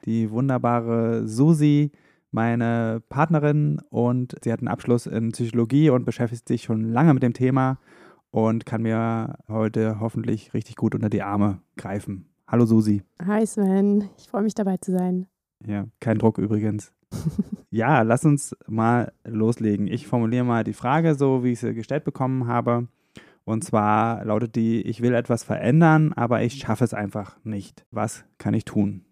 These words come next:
Speaker 2: Das ist ja erstmal, äh, eine sehr offene Frage, die sehr viel Interpretationsspielraum bietet.
Speaker 1: Ja, natürlich wurde mir dann in dem Fall noch das Thema gesagt,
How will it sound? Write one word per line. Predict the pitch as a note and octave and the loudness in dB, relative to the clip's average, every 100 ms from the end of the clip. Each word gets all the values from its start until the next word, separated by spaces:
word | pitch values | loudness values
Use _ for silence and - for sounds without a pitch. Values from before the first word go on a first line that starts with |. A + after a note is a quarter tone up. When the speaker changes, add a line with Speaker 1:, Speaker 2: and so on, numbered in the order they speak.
| _ | _
Speaker 2:
Das | - | -8
ist | |
ja | D#3 | -6
erstmal, | - G3+ G3 G#3 - - | 2 2 4 0 -6 -4
äh, | |
eine | G3+ F#3+ F#3+ - G#3 | -4 -4 -6 -4 -2
sehr | F3 G#3+ G#3+ G#3 - | 2 4 4 2 2
offene | G#3+ G3+ G3 | 2 4 2
Frage, | - F3 E3+ E3 D#3 E3+ _ _ - | 2 -2 -2 0 -2 -6 _ _ -10
die | F#3 | -2
sehr | F#3 F#3 | 0 0
viel | E3+ | 0
Interpretationsspielraum | F#3+ F#3+ F3 E3 - F3+ - - E3+ E3+ | 0 -2 -2 -2 0 -2 -2 -4 -2 -2
bietet. | E3+ E3+ E3+ - _ _ _ | -2 -2 -4 -6 _ _ _
Speaker 1:
Ja, | G#2+ G#2+ G#2+ A2 B2+ | -2 0 2 0 -4
natürlich | A2+ G#2+ C3 A#2+ | -6 2 2 4
wurde | A#2+ A#2+ | 4 4
mir | A#2 A#2 | 4 2
dann | A2+ A2+ A#2 A#2 - - | 2 0 -2 -4 -8 -8
in | A2 | -4
dem | G#2+ A#2 | -2 -2
Fall | - A2 A2 A2 | -2 0 2 2
noch | A2 | 0
das | - A2+ | -2 -4
Thema | - A#2+ A#2+ A#2 A#2 A#2 C3 - - | 0 0 2 2 0 -2 -6 -14 -20
gesagt, | - B2 A#2 A#2 C#3+ F3 - - | -20 -10 -6 0 2 0 -2 -18